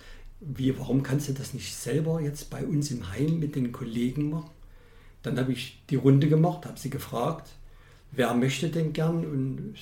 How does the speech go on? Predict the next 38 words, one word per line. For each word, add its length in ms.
so 140
waren 640
viele 580
der 80
Meinung, 400
dass 140
sie 100
doch, 220
hm, 440
eine 100
gute 240
Idee 380
war 320
oder 220
ist. 440
Und 100
dann 140
haben 180
wir 80
so 180
uns 720
immer 260
mal 400
bei 180
dem 200
Schichtwechsel 760
um 200
die 80
Mittagszeit 800
mal 140
für 100
eine 160
halbe 220
Stunde, 440
Stunde 360
mal 160
getroffen 500
und 280